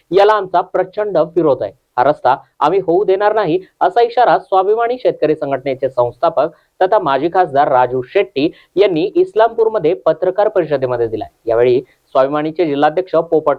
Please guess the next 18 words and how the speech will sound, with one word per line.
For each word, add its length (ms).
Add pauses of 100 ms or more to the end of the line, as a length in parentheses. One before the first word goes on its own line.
मोरे, 280 (320)
माजी 240
पंचायत 320
समिती 300
सदस्य 420
संदीप 400
राजोबा, 420 (320)
राज्य 240
प्रवक्ते 420
भागवत 340
जाधव 380 (240)
यांची 460
प्रमुख 420 (160)
उपस्थिती 480
होती. 240 (300)
खासदार 320
शेट्टी 200
म्हणाले, 340